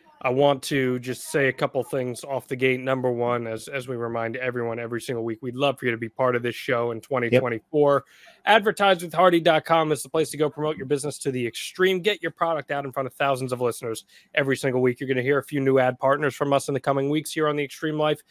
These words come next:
Speaker 1: We're grateful for them. We would love to have you on our team. Matt,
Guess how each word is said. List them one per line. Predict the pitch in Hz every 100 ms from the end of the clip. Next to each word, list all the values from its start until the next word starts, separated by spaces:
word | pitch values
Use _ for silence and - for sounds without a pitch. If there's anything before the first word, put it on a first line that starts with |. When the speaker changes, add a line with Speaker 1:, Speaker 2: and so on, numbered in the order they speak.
| - _ _
Speaker 1:
We're | 123
grateful | 123 151 - 156
for | -
them. | 143 147 143 _ -
We | 135
would | 127
love | 120 123 123 -
to |
have | 120 117
you | 120 110 117
on | 113
our | 113
team. | 107 - 110
Matt, | 117 139 135